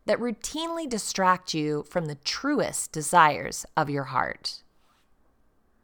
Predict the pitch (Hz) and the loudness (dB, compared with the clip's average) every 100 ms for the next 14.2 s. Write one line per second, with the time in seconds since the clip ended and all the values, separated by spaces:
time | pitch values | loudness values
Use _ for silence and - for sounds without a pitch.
0 | _ _ _ - - 269 302 349 294 - | _ _ _ -10 0 2 4 4 4 2
1 | - 339 370 - 202 185 185 - - _ | 6 6 6 0 0 -2 -4 -8 -18 _
2 | 220 269 254 233 190 160 254 311 - 202 | -2 2 4 4 2 0 -2 2 2 2
3 | 170 156 - - 175 151 - 156 - 175 | 0 -2 -4 4 6 6 4 -6 -2 2
4 | 160 139 - - - - _ _ _ _ | 2 0 -4 -8 -10 -12 _ _ _ _
5 | _ _ _ _ _ - 240 302 359 359 | _ _ _ _ _ -2 6 10 12 10
6 | - - 233 175 160 156 170 - - - | 6 0 -2 2 4 6 6 4 -2 0
7 | 349 - 220 220 - 175 160 151 - 190 | 2 6 8 8 6 -2 0 -2 -4 -6
8 | - 285 247 165 156 - 180 175 165 - | 0 6 6 6 2 2 2 2 -4 -6
9 | - 220 214 - 247 - - 165 156 - | 0 4 4 2 -4 -4 -2 -2 0 0
10 | 135 127 - _ - - 160 139 120 - | 2 2 -2 _ -12 -6 -4 -2 -2 -4
11 | - - _ _ _ _ - - 269 294 | -12 -16 _ _ _ _ -20 -2 0 6
12 | 311 330 349 311 269 240 - 269 262 226 | 10 10 10 6 0 -2 -2 -4 -2 -2
13 | 196 190 185 220 214 - 165 156 - 60 | -2 -2 0 0 0 -2 -6 -6 -6 -6
14 | - - | -8 -12